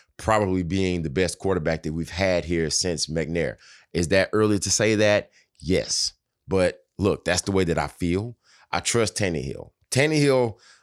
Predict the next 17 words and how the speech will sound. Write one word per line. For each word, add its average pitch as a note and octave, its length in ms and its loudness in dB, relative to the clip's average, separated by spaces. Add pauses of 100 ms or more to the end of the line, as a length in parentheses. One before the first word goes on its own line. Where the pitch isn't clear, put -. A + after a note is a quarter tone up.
(180)
over A2+ 200 2
the G#2 120 2
last A2 580 2
couple G2+ 280 -4
of E2 160 -4
games, E2 520 -2 (100)
all C#2+ 100 -6
right, E2+ 320 0 (120)
against F#2+ 300 0
New G#2 180 0
England, B2+ 280 0
he D3 100 2
only D3+ 140 0
threw C#3 180 -2
for A2+ 120 -8
seventy-two G#2+ 540 -2
yards. C#2+ 460 -4